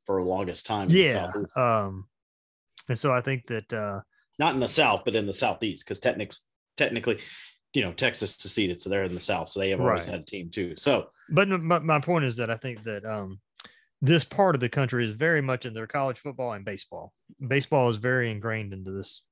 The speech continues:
Speaker 2: coun-, this part of the Southeast.
Speaker 1: Yeah, Braves baseball, yeah.
Speaker 2: Yeah, Braves baseball,
Speaker 1: Um,
Speaker 2: basically.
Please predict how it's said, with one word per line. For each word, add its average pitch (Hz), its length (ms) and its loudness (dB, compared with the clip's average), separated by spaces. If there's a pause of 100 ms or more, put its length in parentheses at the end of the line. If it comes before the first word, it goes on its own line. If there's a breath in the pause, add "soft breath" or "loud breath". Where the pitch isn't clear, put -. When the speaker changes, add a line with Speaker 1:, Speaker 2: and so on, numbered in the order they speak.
Speaker 2:
coun-, 98 240 -14 (120)
this 156 180 4
part 143 360 4
of 98 120 -4
the 101 80 -8
Southeast. - 720 -12 (680 soft breath)
Speaker 1:
Yeah, 143 320 4
Braves 113 320 4
baseball, 92 500 -8
yeah. 98 160 -4
Speaker 2:
Yeah, 156 160 4
Braves 117 280 -2
baseball, 120 400 4
Speaker 1:
Um, - 20 -4
Speaker 2:
basically. 98 380 -12